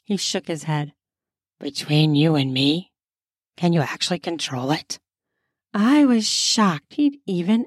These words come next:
ask it. I kept nothing from Miles. "Of course not, I promise. If I can,"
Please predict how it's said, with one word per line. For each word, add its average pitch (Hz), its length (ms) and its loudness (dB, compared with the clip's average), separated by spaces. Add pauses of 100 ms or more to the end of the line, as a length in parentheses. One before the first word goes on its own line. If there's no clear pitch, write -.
ask 403 480 -2
it. 190 380 -6 (520)
I 453 60 -2
kept 370 280 2
nothing 254 400 2
from 180 280 0
Miles. 165 600 2 (480)
"Of 339 160 2
course 330 320 2
not, 190 540 2
I 240 100 2
promise. 214 480 2
If 285 140 2
I 277 100 4
can," 285 680 4